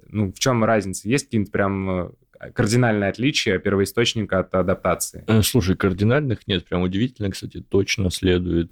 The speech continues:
Speaker 2: э,
Speaker 1: То есть прям этот
Speaker 2: анимашка по манге.
Speaker 1: дословная экранизация практически.
Speaker 2: Местами дословная,
Speaker 1: Мгм.
Speaker 2: да.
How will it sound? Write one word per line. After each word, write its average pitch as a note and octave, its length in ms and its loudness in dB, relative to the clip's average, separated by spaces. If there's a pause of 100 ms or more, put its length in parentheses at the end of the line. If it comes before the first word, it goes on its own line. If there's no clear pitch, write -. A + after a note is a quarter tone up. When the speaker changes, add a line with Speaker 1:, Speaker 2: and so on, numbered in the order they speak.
Speaker 2:
э, A1+ 380 -8
Speaker 1:
То - 80 2
есть - 160 -2
прям G2+ 180 0
этот F#2+ 220 -2
Speaker 2:
анимашка F2+ 560 2 (100)
по F2 120 2
манге. E2 460 0
Speaker 1:
дословная G2+ 560 0
экранизация F2 600 -8
практически. F#2+ 260 4
Speaker 2:
Местами A#2 560 0
дословная, - 600 -2
Speaker 1:
Мгм. F#2+ 220 4
Speaker 2:
да. - 220 2